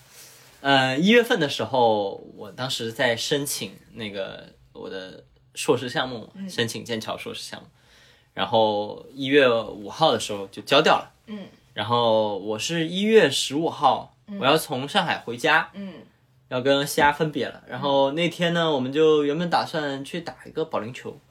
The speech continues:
Speaker 2: 嗯。
Speaker 1: 我们两个没打过，之前小时候打过吧，但那天就想要，哎，去打一下嘛，就过年了，
Speaker 2: 嗯。
Speaker 1: 玩一玩，就要回家了嘛。
Speaker 2: 嗯。
Speaker 1: 然后就去接他下班，然后我们去到那个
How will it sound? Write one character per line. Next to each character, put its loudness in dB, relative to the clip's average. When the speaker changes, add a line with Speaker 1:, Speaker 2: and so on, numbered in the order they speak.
Speaker 2:
嗯。 -16
Speaker 1:
我 -8
们 -6
两 0
个 -6
没 4
打 2
过， -8
之 0
前 4
小 0
时 -2
候 2
打 -2
过 -2
吧， -6
但 -8
那 4
天 0
就 2
想 0
要， 4
哎， -8
去 -8
打 -2
一 -12
下 -4
嘛， -8
就 -10
过 -2
年 -6
了， -6
Speaker 2:
嗯。 -8
Speaker 1:
玩 -4
一 4
玩， 0
就 -6
要 -4
回 -4
家 2
了 -6
嘛。 -14
Speaker 2:
嗯。 -20
Speaker 1:
然 -14
后 -4
就 -8
去 -8
接 -2
他 -6
下 -2
班， -12
然 -14
后 0
我 -4
们 -10
去 -8
到 -2
那 -10
个 -12